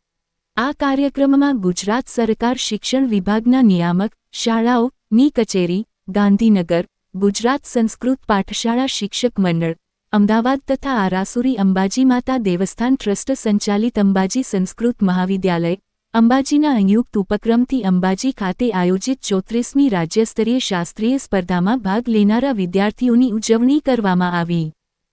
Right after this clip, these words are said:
આ સ્પર્ધામાં બ્રહ્મર્ષિ સંસ્કૃત મહાવિદ્યાલય, નડિયાદના ઋષિકુમારોએ બ્રહ્મર્ષિ સંસ્કાર ધામના અધ્યક્ષ શ્રી પદ્મશ્રી ડાહ્યાભાઈ શાસ્ત્રીજી તથા શ્રી સંતરામ મહારાજશ્રીના આશીર્વાદથી શાનદાર પ્રદર્શન કર્યું.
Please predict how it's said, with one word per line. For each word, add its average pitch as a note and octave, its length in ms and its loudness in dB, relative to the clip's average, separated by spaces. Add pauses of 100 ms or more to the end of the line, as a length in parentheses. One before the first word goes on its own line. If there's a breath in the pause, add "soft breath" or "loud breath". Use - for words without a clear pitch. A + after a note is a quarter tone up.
(300)
આ C4+ 160 0
સ્પર્ધામાં C#4 680 0
બ્રહ્મર્ષિ G#3 580 0
સંસ્કૃત B3 600 -2
મહાવિદ્યાલય, F#3 800 0 (240)
નડિયાદના C#4+ 600 2
ઋષિકુમારોએ C4 840 0
બ્રહ્મર્ષિ G#3+ 640 0
સંસ્કાર A3+ 540 -2
ધામના A#3+ 440 2
અધ્યક્ષ G#3 480 -2
શ્રી C#4 260 -2
પદ્મશ્રી A#3+ 600 0
ડાહ્યાભાઈ G#3+ 520 0
શાસ્ત્રીજી B3 680 -4
તથા - 300 -2
શ્રી B3 300 -2
સંતરામ A#3+ 580 0
મહારાજશ્રીના G3+ 920 0
આશીર્વાદથી G3 640 -2
શાનદાર A#3+ 640 0
પ્રદર્શન A3 540 0
કર્યું. E3+ 440 -2